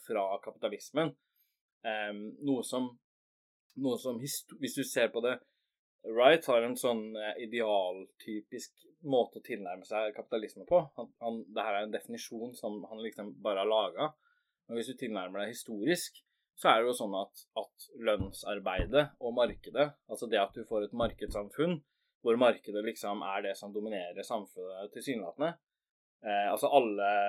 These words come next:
aspekter av rikdomsproduksjonen, ehm, altså det, det Marx kaller allmenngjorte markeder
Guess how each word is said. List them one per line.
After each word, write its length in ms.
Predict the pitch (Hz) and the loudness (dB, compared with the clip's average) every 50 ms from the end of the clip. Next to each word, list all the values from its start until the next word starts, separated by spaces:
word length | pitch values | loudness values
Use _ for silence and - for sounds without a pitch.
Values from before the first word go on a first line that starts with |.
| 104 104 | 2 2
aspekter 500 | - 123 120 - - 101 - _ - 113 104 | 0 0 -2 -4 -6 -8 -6 _ -4 -2 0
av 80 | 107 | 0
rikdomsproduksjonen, 920 | 113 120 104 - 101 90 - - - 101 98 101 - - 110 107 120 156 170 147 - _ _ _ _ _ _ _ _ _ _ _ _ _ _ _ _ _ | 0 0 -2 -4 -8 -14 -14 -12 -12 -10 -10 -10 -8 -4 -2 0 0 0 0 -2 -6 _ _ _ _ _ _ _ _ _ _ _ _ _ _ _ _ _
ehm, 400 | - 113 107 104 101 98 98 101 104 104 101 - - _ _ _ _ _ - | -10 -6 -4 -2 -2 -4 -4 -8 -10 -12 -12 -14 -16 _ _ _ _ _ -12
altså 260 | 104 98 107 113 110 | -10 -6 -4 -2 0
det, 180 | 107 113 104 | 2 2 2
det 200 | 101 113 117 113 | 2 2 2 2
Marx 260 | 113 113 104 95 - - | 4 2 2 0 -2 -4
kaller 240 | - 120 107 - | -2 -2 0 2
allmenngjorte 580 | - 131 117 110 104 92 90 92 92 - - 107 | 4 2 2 2 -2 -8 -10 -12 -12 -14 -10 -6
markeder 460 | 113 113 101 - _ 92 113 147 151 | -6 -6 -6 -8 _ -4 -2 -2 -2